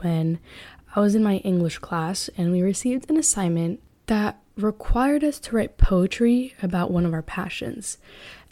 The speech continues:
And I remember sitting at my desk thinking to myself, "What am I passionate about?" 'Cause I had no idea at the time.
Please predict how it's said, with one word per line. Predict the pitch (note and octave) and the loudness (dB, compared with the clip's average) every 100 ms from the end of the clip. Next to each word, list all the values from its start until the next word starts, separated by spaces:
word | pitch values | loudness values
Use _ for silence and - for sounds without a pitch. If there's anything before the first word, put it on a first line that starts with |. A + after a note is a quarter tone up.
| - | 2
And | A#3 | 4
I | A#3+ | 6
remember | B3+ D4+ F4 | 6 8 6
sitting | D#4+ - A3 A#3 C4 | 4 6 8 8 6
at | A3+ | 2
my | G#3+ | 2
desk | F3+ F#3 G3 - - | 2 0 -4 -6 -4
thinking | A3 G#3 F#3+ E3+ | -2 0 0 -2
to | F3+ | -4
myself, | F#3 F3+ - - A3 - _ _ _ _ _ _ _ | -6 -6 -6 -6 -6 -12 _ _ _ _ _ _ _
"What | F3+ E3+ G3 A#3+ _ | -2 2 2 0 _
am | B3+ A#3+ | 0 4
I | A#3+ - | 2 0
passionate | - G3 A3 - - - | -6 -2 -2 -2 -4 -4
about?" | - - - _ _ - - - | -6 -8 -10 _ _ -20 -20 -4
'Cause | C#4+ - | -2 2
I | A3+ | 4
had | B3+ C4 F#3+ | 6 4 4
no | F3+ F#3+ | 4 4
idea | G#3+ G3+ C#4 C#4 | 4 4 4 4
at | - F#3+ | 2 -8
the | F#3+ | -10
time. | - - - | -12 -12 -14